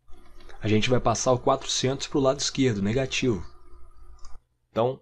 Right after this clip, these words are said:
vai ficar seiscentos e vinte e cinco. O quatrocentos passou pro outro lado, ele vem negativo.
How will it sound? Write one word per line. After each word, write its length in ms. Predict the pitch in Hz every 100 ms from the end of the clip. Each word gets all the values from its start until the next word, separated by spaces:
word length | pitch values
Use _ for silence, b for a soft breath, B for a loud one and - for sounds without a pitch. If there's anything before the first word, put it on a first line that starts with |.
| -
vai 140 | 98
ficar 460 | 95 - - - - _ - - _ _ _ _ _ _ _ _ _ _ _
seiscentos 580 | - - 98 - 101 -
e 60 |
vinte 200 | 107 120
e 40 | -
cinco. 500 | - 131 147 - _ - - _ _ _ _ _ _ _ _ _ _ _ _ _ _ _ _ -
O 100 | 123
quatrocentos 540 | 131 120 - 127 120
passou 320 | - 120 123
pro 100 | 117
outro 180 | 123 120
lado, 300 | 120 135 131
ele 80 | 117
vem 140 | 117
negativo. 680 | 123 127 139 - 113 90 -